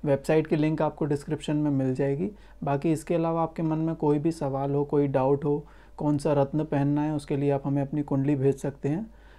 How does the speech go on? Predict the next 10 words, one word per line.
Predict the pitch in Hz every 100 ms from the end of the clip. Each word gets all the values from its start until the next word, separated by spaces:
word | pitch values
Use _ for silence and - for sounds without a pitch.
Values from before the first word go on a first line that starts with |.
| -
WhatsApp, | 143 139 - 156
Instagram, | 156 139 151 143 151
Facebook | 147 139 143 143
की | 151
लिंक | 143 147
आपको | 147 147 151
डिस्क्रिप्शन | 139 - 143 - 147
में | 147
मिल | 139 139
जाएगी। | 143 139 143